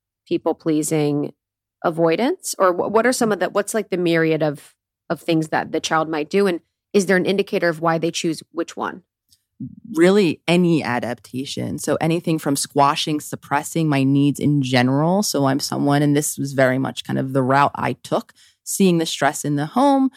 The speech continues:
Speaker 2: I decided I was gonna be the not, the less stressful, <laughs> you know,
Speaker 1: Mm-hmm.
Speaker 2: entity. I wasn't, and I was at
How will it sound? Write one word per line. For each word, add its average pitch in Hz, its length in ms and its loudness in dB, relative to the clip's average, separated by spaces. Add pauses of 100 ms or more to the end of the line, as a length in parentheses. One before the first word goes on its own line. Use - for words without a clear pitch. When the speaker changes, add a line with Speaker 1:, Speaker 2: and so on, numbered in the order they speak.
(440)
Speaker 2:
I 147 100 -2
decided 147 460 2
I 147 80 2
was 143 120 -6
gonna 135 200 -4
be 156 160 -2
the 143 80 -2
not, 135 280 0
the 120 80 -6
less 170 200 2
stressful, 226 500 2 (200)
<laughs> - 180 -20
you 190 80 0
know, 180 100 4
Speaker 1:
Mm-hmm. 175 80 -2
Speaker 2:
entity. 185 460 2
I 180 40 4
wasn't, 165 380 0
and 170 140 -2
I 160 100 0
was 156 320 -2
at 156 140 -2